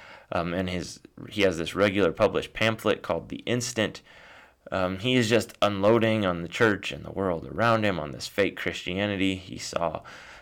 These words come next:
uh, that it was promoting. Uh, and this goes on until, until his death, which unfortunately comes all too soon. Um, one day he's out on the street walking along and he just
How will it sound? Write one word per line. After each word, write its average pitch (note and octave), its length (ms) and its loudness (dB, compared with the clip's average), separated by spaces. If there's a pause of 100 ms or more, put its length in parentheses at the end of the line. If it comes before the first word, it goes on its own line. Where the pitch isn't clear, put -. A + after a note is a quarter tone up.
(140)
uh, - 100 -8
that D#2 140 -4
it C#2 120 -8
was D#2+ 200 -6
promoting. G#2+ 680 2 (640)
Uh, G1+ 140 -10
and C#3+ 180 2
this F#3+ 180 6
goes F#3 260 8
on D#3+ 280 8
until, A#2 680 4 (480)
until C3 240 0
his A2 200 2
death, - 440 -2 (480)
which - 180 -6
unfortunately F#2+ 600 0
comes E2 440 -4 (100)
all G1+ 160 -4
too - 200 -8
soon. - 400 -6 (800)
Um, D2 260 -8
one G2+ 200 -4
day G#2+ 200 2
he's A2 220 0
out G#2+ 320 2
on G#2+ 220 0
the G2 60 -2
street - 580 -2
walking - 340 -12
along B2+ 300 -4
and G#2+ 80 -4
he G#2 80 -4
just - 360 -8